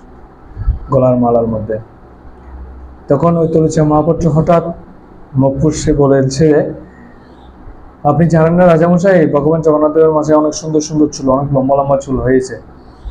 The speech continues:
বলছে, 'আপনি এখনো জানেন না?' এরকম বলে ফেলছে। তো তখন রাজামশাই এটা সিরিয়াসলি নিয়ে বলছে, বলছে, "আমি কালকে আসব, যদি তুমি ভগবান জগন্নাথ দেবের মাথায় চুল দেখাতে না পারো, তাহলে তোমাকে শুলে চড়াবো।" শুলে চড়াবো means হচ্ছে ফাঁসি দেওয়া হবে, তাকে রাস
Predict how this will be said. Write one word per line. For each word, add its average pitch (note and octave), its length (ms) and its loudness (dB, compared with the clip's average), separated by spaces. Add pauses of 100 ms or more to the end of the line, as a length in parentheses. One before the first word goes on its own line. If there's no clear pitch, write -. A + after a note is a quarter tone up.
(220)
বলছে, B2 160 -2
'আপনি C#3 160 2
এখনো C#3+ 180 2
জানেন C#3 280 0
না?' C3 300 0
এরকম C3+ 280 2
বলে A#2 200 0
ফেলছে। A2 240 -10 (920)
তো C#3 80 0
তখন D#3 600 0
রাজামশাই D3 460 2
এটা D#3 140 2
সিরিয়াসলি D3 520 0
নিয়ে D3 180 4
বলছে, C#3+ 680 0
বলছে, C3 320 -2
"আমি C#3+ 280 0
কালকে C3+ 320 0
আসব, C#3 420 2 (540)
যদি C3+ 240 0
তুমি D#3 240 0
ভগবান D3+ 340 2
জগন্নাথ C#3 320 0
দেবের C#3+ 180 2
মাথায় C3+ 320 0
চুল C#3 280 0
দেখাতে C3 320 0
না A#2+ 220 2
পারো, B2+ 360 -2 (420)
তাহলে C3+ 160 2
তোমাকে C#3 320 2
শুলে D#3 400 2
চড়াবো।" B2+ 380 0
শুলে D3 240 2
চড়াবো C#3+ 420 0
means C#3+ 200 2
হচ্ছে C3+ 180 -4
ফাঁসি C3+ 320 -4
দেওয়া A#2 200 2
হবে, A2 160 0
তাকে A#2 220 -2
রাস A2+ 300 0